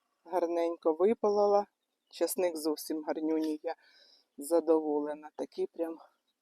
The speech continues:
шикарний. Все прополола, тепер хожу, знімаю вам. Це,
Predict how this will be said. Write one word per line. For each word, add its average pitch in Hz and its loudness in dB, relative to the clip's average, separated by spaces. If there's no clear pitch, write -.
шикарний. - -10
Все - -6
прополола, 190 2
тепер 175 -2
хожу, - -6
знімаю - -8
вам. - -18
Це, 175 -2